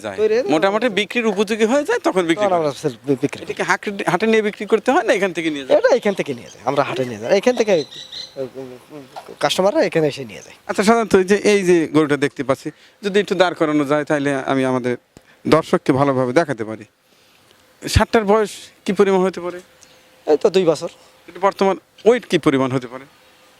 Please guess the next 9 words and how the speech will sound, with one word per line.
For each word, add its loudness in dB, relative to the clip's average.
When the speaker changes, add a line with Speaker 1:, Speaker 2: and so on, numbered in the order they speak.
Speaker 2:
বর্তমান 0
ওয়েট 2
তো 2
আপনার -2
তো -4
চারশো -4
কেজি, -4
দশ -2
মণ। -20